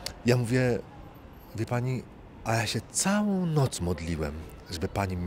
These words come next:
żeby pani mnie przyjęła". I pani Wałęsowa, tak chwila tak ciszy w telefonie i mówi tak: "No,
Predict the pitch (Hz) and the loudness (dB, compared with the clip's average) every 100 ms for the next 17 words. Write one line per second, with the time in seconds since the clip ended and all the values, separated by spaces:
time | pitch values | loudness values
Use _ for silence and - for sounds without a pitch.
0 | 90 - - - - - - - 98 110 | -4 -8 -16 -16 -14 -12 -8 -6 -2 -2
1 | 110 101 95 - 87 76 76 - - - | 0 -2 -4 0 0 0 -4 -8 -14 -18
2 | - - - - - - - - 101 104 | -18 -16 -16 -16 -16 -16 -6 -2 0 2
3 | 101 113 110 - - 165 143 107 - - | 2 2 0 -2 6 8 8 4 -4 2
4 | 101 101 - 95 90 104 127 98 85 78 | 4 2 2 2 2 0 -2 -4 -2 -2
5 | - - - - - - - 104 | -4 -10 -16 -18 -18 -16 -4 0